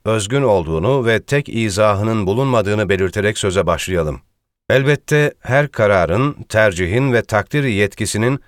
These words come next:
iç tutarlılığı ve anlaşılabilir gerekçeleri kadar karşı değerlendirmeleri de söz konusu.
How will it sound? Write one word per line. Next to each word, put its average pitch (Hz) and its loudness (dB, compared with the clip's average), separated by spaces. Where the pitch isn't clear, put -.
iç 143 -2
tutarlılığı 101 0
ve 104 4
anlaşılabilir 110 0
gerekçeleri 110 0
kadar 98 0
karşı 104 0
değerlendirmeleri 113 2
de 92 0
söz 95 -2
konusu. 85 -2